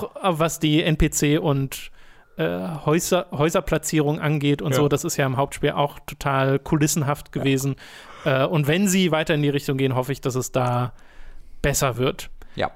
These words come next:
Speaker 2: same.
Speaker 1: Ich glaube es aber nicht. <laughs>
Speaker 2: Same.
Speaker 1: Ja,
Speaker 2: Wir
Speaker 1: das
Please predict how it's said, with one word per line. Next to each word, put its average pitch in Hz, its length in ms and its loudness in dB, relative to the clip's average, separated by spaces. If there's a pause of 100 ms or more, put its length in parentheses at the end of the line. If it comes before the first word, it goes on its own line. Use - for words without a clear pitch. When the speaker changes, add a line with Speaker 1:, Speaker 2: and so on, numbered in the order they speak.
Speaker 2:
same. - 320 -6 (960)
Speaker 1:
Ich - 160 -6
glaube 135 260 0
es 135 100 -2
aber 131 160 2
nicht. 160 220 0
<laughs> - 320 0
Speaker 2:
Same. 107 840 -2 (1400)
Speaker 1:
Ja, 151 120 2
Speaker 2:
Wir 160 120 2
Speaker 1:
das - 20 -2